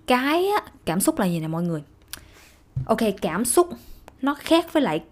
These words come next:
cảm giác nha. Mặc dù trong tiếng Việt của mình á, mình dùng cái từ cảm giác rất là nhiều và đôi khi Quỳnh dùng nên, nên đôi khi mình bị lẫn lộn á.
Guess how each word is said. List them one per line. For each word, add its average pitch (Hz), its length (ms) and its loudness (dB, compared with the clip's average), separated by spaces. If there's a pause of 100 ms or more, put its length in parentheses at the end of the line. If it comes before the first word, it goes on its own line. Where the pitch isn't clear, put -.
(200)
cảm 180 260 0
giác 247 380 4
nha. 220 180 2 (1000)
Mặc 202 160 0
dù 185 140 6
trong 214 140 0
tiếng 269 180 2
Việt 185 200 2
của 190 80 -2
mình 196 200 2
á, 202 80 0
mình 202 140 2
dùng 165 180 0
cái 180 140 -4
từ 175 120 2
cảm 165 280 -6
giác 240 220 0 (360)
rất 185 180 0
là 185 60 2
nhiều 165 220 0
và 165 100 -2
đôi 180 100 2
khi 190 160 -2
Quỳnh 165 180 0
dùng 165 320 -2
nên, 190 180 -2
nên 190 120 2
đôi 190 80 2
khi 190 120 -4
mình 175 120 -2
bị 156 100 -2
lẫn 156 200 -4
lộn 175 260 -4
á. 214 60 -8